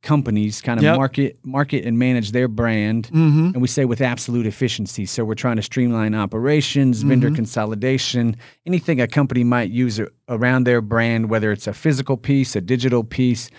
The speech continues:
Speaker 1: uh, anything that they're gonna be doing that has their logo, their name on it, that can be touched or, or seen.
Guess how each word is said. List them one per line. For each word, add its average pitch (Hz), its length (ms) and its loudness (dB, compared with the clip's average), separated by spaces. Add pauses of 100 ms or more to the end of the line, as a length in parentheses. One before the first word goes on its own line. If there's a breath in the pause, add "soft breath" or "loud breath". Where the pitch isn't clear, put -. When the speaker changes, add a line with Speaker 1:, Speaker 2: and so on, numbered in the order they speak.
(260 soft breath)
Speaker 1:
uh, 110 160 -4
anything 147 560 4
that 113 120 0
they're 117 80 -2
gonna 113 200 0
be 110 200 -2
doing 113 440 2
that 92 140 -2
has 107 240 -2
their 110 180 2
logo, 110 300 0
their 113 180 0
name 110 260 2
on 107 120 2
it, 104 100 -2
that 98 180 -4
can 113 140 -4
be 107 100 -2
touched 107 420 -4
or, 104 120 0
or 101 160 -6
seen. 104 480 -2